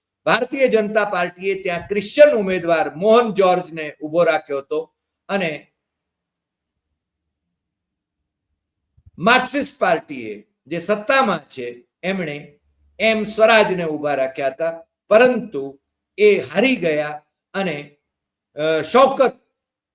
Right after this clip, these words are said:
એ કોંગ્રેસના ઉમેદવાર એ જીત્યા. એટલે ભારતીય જનતા પાર્ટીએ ત્યાં આગળ છે ને કાગા રોડ મચાવી દીધી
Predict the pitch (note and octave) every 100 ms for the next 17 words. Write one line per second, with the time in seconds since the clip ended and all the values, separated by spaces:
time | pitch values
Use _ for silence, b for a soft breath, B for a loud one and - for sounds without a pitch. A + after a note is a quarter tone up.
0 | _ F#3+ F#3+ F3+ F3+ A#3 C4+ B3+ - A3
1 | F#3 - _ _ _ _ _ _ _ _
2 | - F3+ A#3+ G3 E3+ D#3 E3+ - D#3 -
3 | F#3+ A3 G#3+ E3 D3 - _ G3+ G#3 C#3+
4 | B2 - - _ _ _ D#3+ A3 A#3+ C4+
5 | C4+ G3+ G3+ G3 G3+ F#3+ E3+ E3 E3 E3
6 | C#3 C#3 C#3+ _ _ - G3 F#3 D#3+ D3+
7 | C#3+ D3 C#3+ D#3 E3 F3 F#3 F#3+ A3 C#4
8 | A#3+ G3+ F#3+ E3+ D#3+ D#3 C#3+ E3 F3 F3